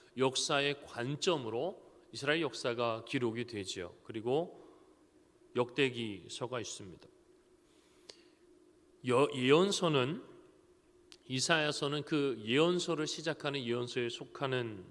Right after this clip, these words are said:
책입니다. 예언서는 예언자들의 기록입니다. 그리고 예언자들에 대한 기록입니다. 예언자는 나비라고 원어로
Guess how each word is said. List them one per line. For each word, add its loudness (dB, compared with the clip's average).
책입니다. -6
예언서는 2
예언자들의 -2
기록입니다. -8
그리고 0
예언자들에 0
대한 -6
기록입니다. -10
예언자는 4
나비라고 0
원어로 -2